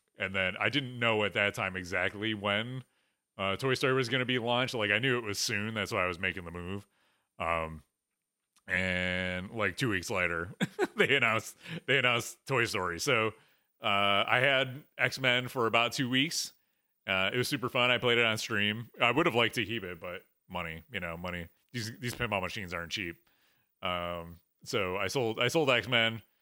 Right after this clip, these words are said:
uh, and that moved on to a new home, and, and now we got Toy Story. So that was a quick turnaround for, for a couple machines, but that was super fun. Uh, Weird Al, I, in my notes, I said Weird Al was on the way because it had shipped earlier this week, but it, it's right there. So,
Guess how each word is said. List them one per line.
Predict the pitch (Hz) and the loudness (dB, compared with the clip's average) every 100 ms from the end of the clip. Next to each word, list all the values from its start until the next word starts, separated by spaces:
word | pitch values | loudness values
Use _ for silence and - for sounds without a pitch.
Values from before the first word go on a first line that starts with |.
| _ _ _ | _ _ _
uh, | 101 95 95 113 | -2 0 0 -2
and | 117 | 0
that | 120 | 0
moved | 117 117 101 | 2 -2 2
on | 110 107 | 2 2
to | 117 | -2
a | 107 | -2
new | 107 | 0
home, | 101 101 101 | 0 0 -2
and, | 101 92 110 | -4 -8 -12
and | 101 | -10
now | 95 92 | -4 -2
we | 92 | -2
got | 90 | -4
Toy | - 90 | -6 -12
Story. | 80 - 80 73 | -12 -12 -14 -12
So | - 85 80 _ _ - | -10 -10 -10 _ _ -4
that | 107 | -2
was | 101 | 0
a | |
quick | 156 147 | 0 -2
turnaround | - 127 104 98 98 90 - _ _ _ _ | 0 0 4 4 2 -2 -14 _ _ _ _
for, | 110 98 | -6 -6
for | 107 95 | -4 -4
a | |
couple | 110 92 | -4 -6
machines, | 87 82 95 85 | -6 -8 -8 -10
but | 85 | -10
that | 90 85 | -8 -8
was | 76 | -10
super | - 78 | -14 -14
fun. | 92 80 82 _ _ _ _ _ | -14 -14 -16 _ _ _ _ _
Uh, | 87 87 85 82 95 | 0 2 2 0 0
Weird | 120 131 | 2 4
Al, | 131 123 127 | 4 4 4
I, | 117 139 - | 2 2 0
in | 131 | 2
my | 117 | 4
notes, | 160 170 | 4 2
I | 135 | 2
said | 117 123 | 2 0
Weird | 110 123 117 | 2 4 4
Al | 113 | 4
was | 107 | 2
on | 107 | 0
the | 104 | 2
way | 135 | 2
because | 110 113 95 | 2 -4 -2
it | |
had | 90 82 | -2 -2
shipped | 147 - | -4 -2
earlier | 104 92 90 87 | -2 -2 -2 -4
this | 90 85 | -6 -6
week, | 92 85 | -8 -8
but | 87 | -8
it, | 87 - | -8 -10
it's | - | -8
right | 110 98 | -6 -4
there. | 95 90 | -4 -6
So, | 87 98 85 | -6 -6 -6